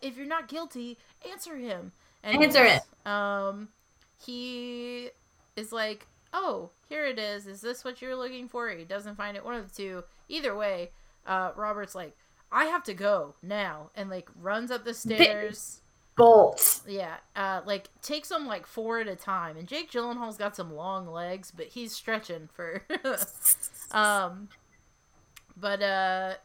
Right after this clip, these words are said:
Speaker 1: he manages eventually to escape the house. The door's locked. The guy lets him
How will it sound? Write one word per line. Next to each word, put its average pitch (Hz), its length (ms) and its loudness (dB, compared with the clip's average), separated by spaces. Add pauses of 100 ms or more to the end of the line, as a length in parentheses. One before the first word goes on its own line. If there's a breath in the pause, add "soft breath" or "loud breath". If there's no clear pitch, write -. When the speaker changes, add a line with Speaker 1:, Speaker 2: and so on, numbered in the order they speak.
(160)
Speaker 1:
he 208 680 -12 (360)
manages 247 800 -6
eventually 214 460 -8
to 208 120 -12
escape 196 340 -10
the 190 100 -6
house. 196 260 0
The 180 80 -16
door's 233 320 -6
locked. 202 260 0
The 170 80 -14
guy 208 220 -2
lets 208 340 -4
him 175 160 -10